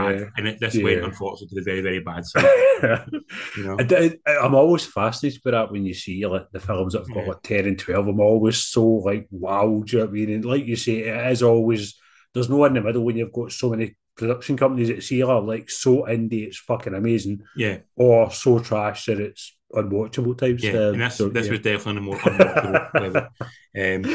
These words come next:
Speaker 1: that is,
Speaker 2: But
Speaker 1: that is us for this week.
Speaker 2: <laughs>
Speaker 1: Next week, I'm, I think we're actually got a good week next week. I'm actually quite looking forward to next week's ta-,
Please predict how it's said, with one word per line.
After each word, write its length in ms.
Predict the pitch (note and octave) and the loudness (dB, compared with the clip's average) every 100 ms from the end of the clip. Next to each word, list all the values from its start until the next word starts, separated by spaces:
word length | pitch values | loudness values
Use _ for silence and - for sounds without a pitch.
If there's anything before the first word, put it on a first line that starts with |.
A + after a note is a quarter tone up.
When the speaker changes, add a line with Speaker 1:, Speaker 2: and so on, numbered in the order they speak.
| D#4+ | -2
Speaker 1:
that 240 | B2 C#3 B2 | 0 0 0
is, 60 | A#2+ | 2
Speaker 2:
But 220 | C3+ C3 | 4 4
Speaker 1:
that 120 | D3+ | 2
is 100 | D#3+ - | 0 2
us 220 | D#3 - | 0 2
for 100 | C3+ | 2
this 260 | B2+ B4+ | 4 4
week. 120 | G#4+ - - | 2 0 -2
Speaker 2:
<laughs> 160 | C3 | 0
Speaker 1:
Next 240 | E3 F#3+ - | 0 -2 -4
week, 140 | F#3 | -4
I'm, 120 | C3 | -2
I 220 | D#3 F3 | -2 -4
think 160 | D#3 G3 | -4 -2
we're 60 | F3 | -2
actually 160 | D#3 | -2
got 80 | C3 | -4
a 20 | |
good 180 | A#2 A#2+ | -4 -4
week 160 | A2+ C3 | -6 -8
next 200 | B2 B2+ | -10 -8
week. 100 | B2+ | -4
I'm 80 | |
actually 180 | C#3 C3+ | -4 -4
quite 120 | B2+ A2+ | -6 -6
looking 160 | G#2 | -6
forward 220 | - G2+ | -4 -6
to 60 | A2+ | -4
next 200 | A2 - | -8 -8
week's 160 | - - | -16 -12
ta-, 160 | A#2 | -12